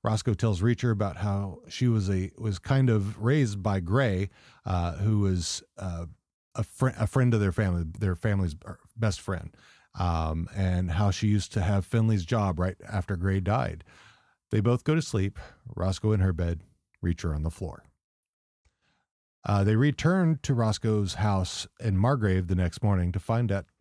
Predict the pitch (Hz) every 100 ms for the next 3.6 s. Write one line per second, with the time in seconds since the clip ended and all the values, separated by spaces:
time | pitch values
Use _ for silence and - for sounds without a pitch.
0 | - 101 - 85 85 82 87 95 87 67
1 | - _ _ _ _ - 85 80 143 170
2 | 107 90 87 85 107 - - 92 - 85
3 | 82 95 82 - 69 -